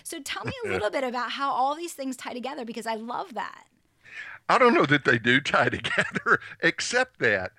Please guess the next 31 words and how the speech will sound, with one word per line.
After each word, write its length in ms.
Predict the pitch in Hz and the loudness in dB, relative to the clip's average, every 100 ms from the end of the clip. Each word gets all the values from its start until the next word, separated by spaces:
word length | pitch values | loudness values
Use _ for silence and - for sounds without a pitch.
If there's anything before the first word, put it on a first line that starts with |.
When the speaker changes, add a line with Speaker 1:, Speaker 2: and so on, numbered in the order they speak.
| - - - - | -20 -20 -20 -2
Speaker 2:
uh, 220 | 135 127 - 135 | 2 2 0 -6
n-, 120 | 131 | -10
number 320 | - 131 185 165 | -2 0 0 -2
one, 400 | 120 113 107 104 - | -2 -2 -2 -4 -2
I, 160 | 113 - - | -2 -2 0
I'm 300 | 113 110 113 _ | 0 -2 -10 _
fascinated 880 | - - 156 147 143 120 110 110 101 | -18 0 0 2 0 2 0 0 -4
by 140 | 101 | -4
businesses 800 | 95 107 107 113 107 127 113 - - _ _ 101 | -4 -8 -8 -10 -10 -10 -10 -12 -20 _ _ -4
that 220 | 107 101 _ 110 | -2 -2 _ -20
work, 400 | 104 104 82 - - | -6 -4 -4 -10 -6
that 240 | 110 110 | -6 -4
do 140 | 104 104 | -6 -4
well. 320 | 90 85 85 - - - | -4 -6 -8 -14 -18 0
And 280 | 220 156 170 | 2 4 4
I'm 100 | 160 | 2
always 280 | 147 135 | 0 -2
looking 320 | 131 131 131 113 | -6 -10 -8 -10
for, 280 | - 117 - | -10 -12 -12
for 260 | 120 107 | -4 -2
opportunity. 720 | 104 - 120 120 127 - 101 - - - | -2 -2 -6 -4 -4 -4 -8 -12 -16 -8
And 160 | - 113 | 0 4
I 80 | 139 | 4
was 180 | 151 131 | 2 -8
approached 400 | - 123 - - | -4 -4 -4 -12
a 40 | |
couple 280 | - 123 107 | -8 -8 -8
of 60 | 104 | -4
years 260 | 120 156 | -4 -2
ago 440 | 131 92 85 90 117 | -2 -2 -4 -6 -8
by, 360 | 107 98 98 | -4 -2 0